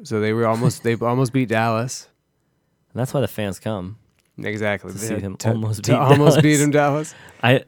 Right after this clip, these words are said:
Speaker 2: think it's just, you know, the, the biggest draw for fans in the last, probably, I don't know, shit, out of all the sports, uh, figures in Boston in the last thirty years,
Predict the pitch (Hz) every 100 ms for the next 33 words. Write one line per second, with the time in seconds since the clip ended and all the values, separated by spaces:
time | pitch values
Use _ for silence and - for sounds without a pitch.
0 | - 131 123 101 - - 110 107 - -
1 | _ _ 110 101 95 95 90 - 98 107
2 | 113 104 - 104 98 - 92 - 101 98
3 | 92 - 92 90 92 90 - - _ _
4 | 92 80 85 - 92 85 82 85 - -
5 | 90 90 - _ _ - 104 107 110 107
6 | - - 98 95 - - _ _ _ _
7 | _ _ _ _ 92 85 76 73 95 _
8 | _ _ _ _ - - 117 101 87 82
9 | 78 - - 101 92 90 92 - 85 85
10 | 85 85 85 82 - - - 101 92 87
11 | 87 87 76